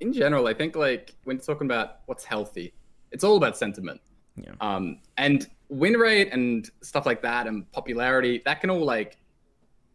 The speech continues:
Speaker 1: factor into sentiment, right? Like, if you're seeing a deck, you know, forty percent of the time, you're probably not gonna feel very good about it. Um, but I think it's always about, like,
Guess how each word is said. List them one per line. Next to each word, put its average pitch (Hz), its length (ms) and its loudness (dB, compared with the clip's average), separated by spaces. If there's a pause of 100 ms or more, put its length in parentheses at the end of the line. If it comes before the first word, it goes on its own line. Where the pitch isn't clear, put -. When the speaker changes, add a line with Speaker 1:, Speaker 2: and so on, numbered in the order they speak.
(120)
Speaker 1:
factor 143 440 -2
into 143 220 0
sentiment, 101 480 -6
right? 110 240 -2
Like, 117 240 0
if 127 140 -6
you're 127 160 0
seeing 131 340 2
a 117 40 4
deck, 120 440 2 (420)
you 104 80 -2
know, 107 80 2
forty 135 300 4
percent 127 200 0
of 120 100 2
the 175 80 2
time, 151 220 4
you're 123 100 -2
probably 123 220 0
not 117 120 -2
gonna 117 140 0
feel 117 240 4
very 107 240 0
good 117 180 0
about 101 280 0
it. 90 120 -10 (440)
Um, 101 540 0 (100)
but 147 160 2
I 165 80 0
think 202 200 0
it's 214 180 -2
always 151 440 6
about, 127 380 2
like, 120 240 -2